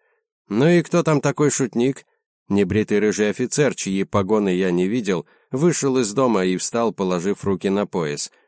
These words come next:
«У кого-то там зубы лишние, ребятки из академии?» «У меня лишних нет»,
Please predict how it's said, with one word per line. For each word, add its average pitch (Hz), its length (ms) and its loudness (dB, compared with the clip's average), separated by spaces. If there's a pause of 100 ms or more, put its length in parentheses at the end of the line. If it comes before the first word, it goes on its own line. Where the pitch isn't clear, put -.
«У 104 100 -2
кого-то 127 380 0
там 131 240 0
зубы 202 340 2
лишние, 107 460 0
ребятки 110 480 -2
из 101 120 -2
академии?» 92 640 -2 (380)
«У 85 80 -8
меня 98 300 2
лишних 131 440 0
нет», 107 320 0